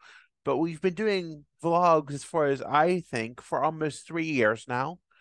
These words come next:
uh, since I got situated in my,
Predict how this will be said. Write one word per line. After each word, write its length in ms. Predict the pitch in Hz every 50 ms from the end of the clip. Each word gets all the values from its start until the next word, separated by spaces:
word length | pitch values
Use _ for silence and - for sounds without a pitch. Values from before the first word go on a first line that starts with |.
| - - - _ _ _ _
uh, 440 | - 113 120 113 110 104 92 - 110
since 240 | - - 127 117 -
I 160 | 120 120 131
got 180 | 127 123 117 110
situated 920 | - - 139 123 - - 131 120 120 117 113 110 104 110 107 107 101 - - _ _
in 200 | 113 120 117 113
my, 300 | 101 95 92 110 117